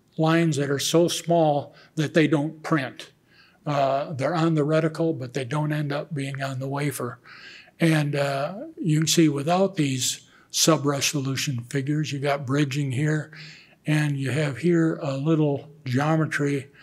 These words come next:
that's there that you don't want. Put in these, uh, uh, yellow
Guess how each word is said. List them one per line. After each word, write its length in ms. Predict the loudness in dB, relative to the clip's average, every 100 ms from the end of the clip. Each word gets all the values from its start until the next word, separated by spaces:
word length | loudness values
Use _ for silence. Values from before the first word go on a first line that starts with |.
| -20 -20 -20 _ -2
that's 520 | -2 0 -2 -2 -4 -4
there 560 | 0 2 4 2 -2 -4
that 160 | -4
you 120 | -4 0
don't 300 | 0 0 -2
want. 420 | -2 -2 -6 -14 _ -20 -20 _ -20 2
Put 180 | 6 6
in 160 | 6
these, 420 | 6 6 4 2
uh, 440 | 0 0 -2 -6 -10 -6
uh, 440 | -4 -4 -4 -8 -14 -20 _ -12 -12 -14 _ -6
yellow 640 | 0 2 0 -2 -6